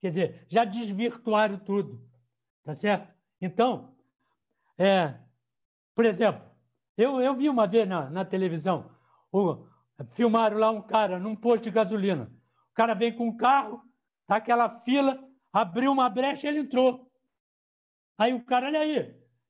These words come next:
é a lei do gesso, levar vantagem em tudo." Que que, primeiro que eu não, não sou político, nunca, nunca serei,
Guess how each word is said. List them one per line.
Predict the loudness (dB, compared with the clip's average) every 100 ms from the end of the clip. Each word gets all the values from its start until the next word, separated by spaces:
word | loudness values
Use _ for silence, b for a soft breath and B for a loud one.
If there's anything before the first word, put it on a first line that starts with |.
| -2
é | 0
a |
lei | 0 0
do | -2
gesso, | -2 0 0 -2 -12 _ _ -4
levar | 0 2
vantagem | 0 -2 0 0 -2
em | -4
tudo." | -2 -2
Que | -4 -8
que, | -6 -8 B
primeiro | -4 0 2 2
que |
eu | 0
não, | 0 -4 B B
não | -8
sou | -4 -4
político, | -2 0 0 -2 -6 _ _
nunca, | 0 2 2 0 -2 -6 _ _ _ _
nunca | 2 2 4 0 -2 -4 _
serei, | -14 0 0 4 4 4 -2 -16